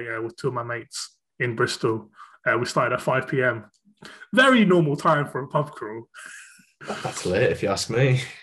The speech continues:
Speaker 1: And we start, we started, we started, I mean, we finished, like, ten, but, uh, we started at Wetherspoons,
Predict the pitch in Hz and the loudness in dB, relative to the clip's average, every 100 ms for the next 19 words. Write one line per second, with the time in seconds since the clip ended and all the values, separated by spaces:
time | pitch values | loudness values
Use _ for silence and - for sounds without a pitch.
0 | - 151 - 170 135 147 170 160 160 - | -4 -4 -2 -2 0 -2 2 2 0 -8
1 | - 202 - 156 147 143 160 170 202 - | -6 -4 0 0 0 0 0 2 0 -2
2 | 135 143 - 143 113 107 _ 123 123 _ | -6 -12 -8 -6 -6 -12 _ -16 -16 _
3 | _ - - _ 131 123 120 127 - 170 | _ -20 -20 _ -4 -2 -2 -4 0 2
4 | 135 139 131 - 131 123 127 | 2 -4 -4 -6 -6 -6 -8